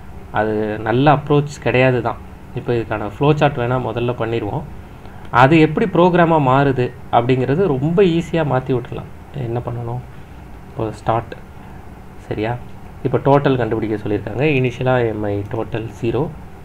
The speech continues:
Initial-ஆ என்னோட count வந்து ஒண்ணு. சரி, இதை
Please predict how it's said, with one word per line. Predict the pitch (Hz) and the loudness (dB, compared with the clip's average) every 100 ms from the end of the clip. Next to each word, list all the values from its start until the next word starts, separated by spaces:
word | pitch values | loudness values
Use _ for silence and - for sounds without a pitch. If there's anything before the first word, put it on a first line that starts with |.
| - - - 117 | -18 -18 -8 -4
Initial-ஆ | 117 - 113 120 107 | -4 -2 -2 0 0
என்னோட | 104 101 98 | -2 -4 -2
count | 107 110 107 101 | -2 -2 -4 -6
வந்து | 101 113 104 104 | -4 -4 -4 -4
ஒண்ணு. | 104 104 147 - - - - - - - - - - | -4 -2 -4 -6 -12 -18 -18 -18 -16 -16 -16 -18 -12
சரி, | 113 110 147 - - | -10 -6 -6 -8 -4
இதை | 123 | 0